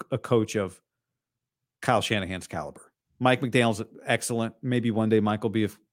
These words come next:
Kyle Shanahan's caliber, but there's just no way his team with Tua was gonna go on the road from Miami to the weather in Kansas City and win that game, right? Then Buffalo's coordinator,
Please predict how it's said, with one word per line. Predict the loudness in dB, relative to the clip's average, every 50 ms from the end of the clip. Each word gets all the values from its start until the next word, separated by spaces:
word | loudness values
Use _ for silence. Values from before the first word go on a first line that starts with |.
| _ -6
Kyle | -4 -2 -2
Shanahan's | -2 -2 -4 -4 -4 -4 -4 -4
caliber, | -2 -2 0 0 0 -2 -4 -6 -8 _ _ _ _ _ _ _ _ _ _ _ 4
but | 6 6
there's | 8 6 6
just | 4 2 4
no | 6 6 6
way | 8 8 6 6
his | 4 2 0 0 -2
team | -8 -6 -2 0 2 4 4 4 2 2 0 -2 -4 -8 _ _ _ -6
with | -6 -6 -6 -6 -6
Tua | 0 2 4 4 6 4 4 2 0 -4 -8 _ _ _ _ _ _ _
was | -4 -2 0
gonna | 0 0 2
go | 4 4 4
on | 4 4 2
the | 0 0
road | 0 2 2 2 2 2 0 -2 -6
from | -6 -4 -2 0
Miami | 0 0 0 2 2 2 2 2 0 0 -2 -2 -6 -8 -6
to | -4 -2
the | 0 0
weather | 0 2 4 4 4 4 4 2
in | 0 0
Kansas | -2 -4 -4 -4 -4 -6 -6
City | -4 -4 -4
and | -4 -6
win | -6 -6 -6
that | -8 -8 -8
game, | -8 -8 -8 -8 -6
right? | -4 -4 -4 -4 -6 _ _ _ _ _ _ _ _ _ _ _ _ _ _ _ _ -2
Then | 4 6 6 6 6
Buffalo's | 6 6 6 6 6 6 6 6 6 4
coordinator, | 2 2 2 4 4 4 4 4 6 4 4 2 0